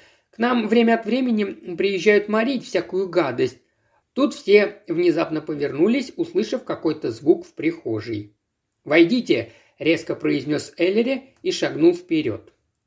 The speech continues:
В дверях спальни показалось смущенное лицо какого-то молодого человека. «Извините»,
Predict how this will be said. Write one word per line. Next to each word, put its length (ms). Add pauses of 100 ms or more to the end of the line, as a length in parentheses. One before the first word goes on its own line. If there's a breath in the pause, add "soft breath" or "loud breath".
(160)
В 60
дверях 340
спальни 440
показалось 680 (380 soft breath)
смущенное 680
лицо 440
какого-то 480
молодого 800
человека. 760 (720)
«Извините», 960